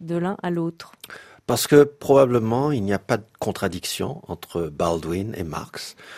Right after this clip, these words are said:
Speaker 2: Ils ont joué tous les deux un rôle important dans, dans ma structuration, euh, politique, philosophique,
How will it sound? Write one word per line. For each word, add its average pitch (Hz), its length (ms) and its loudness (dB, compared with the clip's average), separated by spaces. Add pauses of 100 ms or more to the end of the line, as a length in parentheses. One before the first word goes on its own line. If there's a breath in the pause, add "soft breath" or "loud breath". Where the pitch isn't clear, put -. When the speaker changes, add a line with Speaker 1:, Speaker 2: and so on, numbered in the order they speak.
(140 loud breath)
Speaker 2:
Ils 82 120 -12
ont 85 120 -4
joué 92 260 -4
tous 120 220 -6
les 98 160 2
deux 98 320 -2
un 87 100 -8
rôle 87 320 -6
important 87 680 -8
dans, 80 240 -12 (400 loud breath)
dans 80 140 -10
ma 85 120 -4
structuration, 87 1080 -4
euh, 78 300 -12
politique, 82 680 -10
philosophique, 78 760 -10